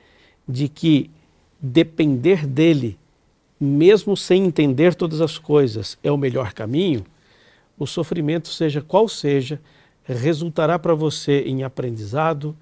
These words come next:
desenvolvimento espiritual, emocional e, por fim, a salvação. Se você não entende desta maneira e prefere acusar a Deus como se ele fosse o causador do mal,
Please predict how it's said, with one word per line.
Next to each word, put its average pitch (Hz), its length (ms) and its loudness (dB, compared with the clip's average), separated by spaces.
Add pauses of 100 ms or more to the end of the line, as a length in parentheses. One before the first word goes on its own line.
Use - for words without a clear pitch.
(300)
desenvolvimento 139 1120 -4 (420)
espiritual, 147 1000 -2
emocional 131 840 -6 (460)
e, 185 100 0
por 165 200 -4
fim, 147 460 -4
a 127 120 -8
salvação. 107 640 -8 (1000)
Se - 180 -6
você 180 360 4
não 240 280 4
entende 226 480 2
desta 202 300 -2
maneira 143 560 2
e 143 120 -4
prefere 151 640 0
acusar 147 600 0
a 202 60 2
Deus 139 640 -2 (840)
como 160 260 0
se 160 240 -2
ele 214 200 8
fosse 180 340 0
o 147 40 0
causador 131 580 0
do 110 100 -10
mal, 127 460 -2